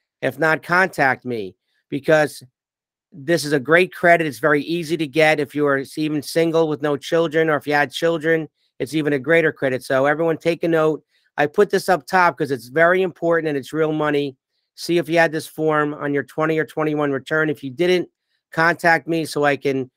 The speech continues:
we can go over how much money you could have gotten, so then we can amend your return and get that money for you. The child tax credit's gonna be dropping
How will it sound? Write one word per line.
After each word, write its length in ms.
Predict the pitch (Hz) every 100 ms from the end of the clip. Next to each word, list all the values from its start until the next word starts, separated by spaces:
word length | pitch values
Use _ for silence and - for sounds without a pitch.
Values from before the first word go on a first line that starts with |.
| _
we 100 | 147
can 120 | 135
go 200 | 135 147
over 180 | 151 143
how 140 | 135 151
much 240 | 151 -
money 420 | 143 147 143 131 _ _ -
you 100 | 135
could 180 | 185
have 160 | 180 139
gotten, 500 | 151 147 139 143 143 _ _
so 140 | - 143
then 180 | 143 147
we 80 |
can 140 | 143 139
amend 300 | 143 147 139
your 100 | 139
return 360 | 139 - 143
and 100 | 135
get 160 | 127 127
that 180 | 143 135
money 220 | 139 131
for 160 | - 117
you. 280 | 104 85 92 _ _ _ _ _ _ _ _ _ _ _ _ _ _ _ _ _ _ _ _ _ _ _ _ _ _ _ _ _ _ -
The 60 |
child 360 | 127 190 202 208
tax 300 | 196 185 -
credit's 340 | - 185 170
gonna 160 | - 147
be 100 | 135
dropping 720 | 117 151 165 160 147 139 131